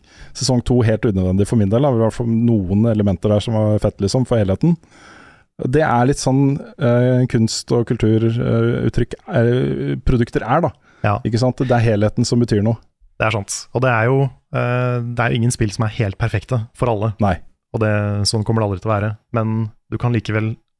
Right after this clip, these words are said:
Speaker 2: peke på noe og si at dette er liksom toppen av toppen.
Speaker 1: Mm.
Speaker 2: Og det er det ti av ti og terningkast seks betyr, da.
Speaker 1: Ja.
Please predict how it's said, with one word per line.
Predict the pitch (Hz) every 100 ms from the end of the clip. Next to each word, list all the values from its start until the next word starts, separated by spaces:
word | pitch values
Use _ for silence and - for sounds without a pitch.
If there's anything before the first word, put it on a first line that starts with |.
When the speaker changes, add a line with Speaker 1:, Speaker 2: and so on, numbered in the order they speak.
| _ _ _ _ _ _ _ -
Speaker 2:
peke | 107 -
på | 123
noe | 107 104
og |
si | 113
at | 110
dette | 107 -
er | 104 98
liksom | 107
toppen | - 107 98
av | 98
toppen. | 101 117 110 _ _ _ _ - 143
Speaker 1:
Mm. | 123 95 95 _ _ _ 107
Speaker 2:
Og |
det | 110
er | 98
det | 98 92 - _ _ 117
ti |
av | 98
ti | 101 92
og | 92 85 _ _
terningkast | 110 95 -
seks | 110 -
betyr, | 131 135
da. | - _ _ _ _ _ _
Speaker 1:
Ja. | -